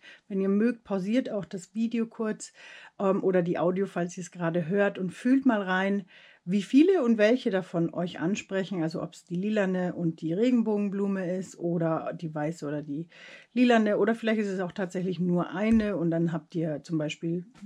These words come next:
nur die Regenbogenblume. Das wird dann die persönliche energetische Botschaft für euch sein. Ja, das jetzt mal so zu dem Allgemeinen. Ich hab, äh,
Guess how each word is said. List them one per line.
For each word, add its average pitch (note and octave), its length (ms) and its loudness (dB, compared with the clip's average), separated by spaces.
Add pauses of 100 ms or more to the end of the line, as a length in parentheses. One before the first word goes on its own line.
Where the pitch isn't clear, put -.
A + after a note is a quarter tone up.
nur F#3 200 -2
die F3+ 100 0
Regenbogenblume. F3+ 720 2
Das F3 260 -6
wird F3+ 140 -4
dann E3+ 240 0 (340)
die B3 80 0
persönliche G3+ 760 4 (200)
energetische F3+ 640 0
Botschaft E3 460 -6
für - 160 -8
euch - 160 -10
sein. - 320 -10 (1200)
Ja, B3 200 10
das B3 200 6
jetzt C#4 160 4
mal A3+ 180 8
so A3+ 100 0
zu A3+ 200 -2
dem G3+ 160 2
Allgemeinen. G3 760 8
Ich A3+ 160 -4
hab, F#3+ 180 -6
äh, F#3+ 480 2